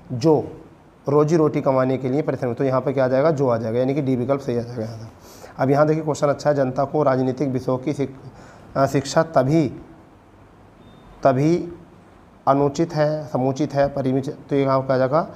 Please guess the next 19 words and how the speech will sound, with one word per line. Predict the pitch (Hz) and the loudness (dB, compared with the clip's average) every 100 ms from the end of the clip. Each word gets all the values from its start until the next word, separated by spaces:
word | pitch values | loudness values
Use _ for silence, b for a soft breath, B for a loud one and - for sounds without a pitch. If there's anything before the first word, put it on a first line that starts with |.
| B B - | B B 0
अनुचित | 139 143 143 175 170 175 B B B 131 | 2 2 0 -4 -4 -10 B B B 0
रूप | 151 | 0
से | 151 165 | 2 0
प्राप्त | - 135 - | 2 2 0
हो | 131 | -6
सकती | 127 - 127 | -6 -4 -4
है, | 143 - B B B - - - - - - - - - - - - 135 | -6 -12 B B B -20 -20 -20 -20 -20 -20 -20 -20 -20 -20 -20 -2 2
अन्य | 143 139 | 2 2
रूप | 139 | -2
से | |
प्राप्त | 143 139 127 | 0 0 2
हो | 131 | -2
सकती | 123 - 131 | -6 -4 -2
है | 147 | -2
कि | 185 - - 135 139 139 - - - | -4 -12 -6 -2 0 -2 -6 -6 -2
कभी | 131 | 0
भांति | 127 123 131 | 2 0 0
समझने | 127 127 135 | -2 0 0
उसमें, | 139 135 139 165 | 0 0 -2 -2